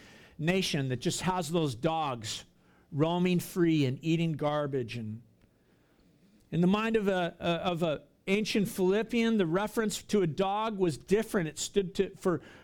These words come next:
ferocity and untamed greediness in Greek culture. And so the warning is this,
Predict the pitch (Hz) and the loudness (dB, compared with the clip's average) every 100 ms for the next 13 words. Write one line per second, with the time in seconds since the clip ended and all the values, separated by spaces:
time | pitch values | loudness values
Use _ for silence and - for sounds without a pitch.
0 | - - 180 175 202 233 226 180 160 143 | -10 0 2 4 2 0 2 4 4 2
1 | - 196 220 240 240 - 202 208 156 - | -2 0 4 2 2 2 4 4 2 2
2 | 170 185 180 151 120 117 - - - _ | 4 4 2 0 -2 -6 -10 -14 -18 _
3 | _ _ _ _ _ _ _ _ - 139 | _ _ _ _ _ _ _ _ -14 -6
4 | 135 151 147 135 131 - 123 117 123 _ | -2 -2 -2 -4 -4 -6 -6 -8 -12 _
5 | _ _ _ _ _ _ - - 160 226 | _ _ _ _ _ _ -16 -6 -2 0
6 | 226 196 220 285 262 220 285 285 - | 2 2 0 0 0 0 2 0 -2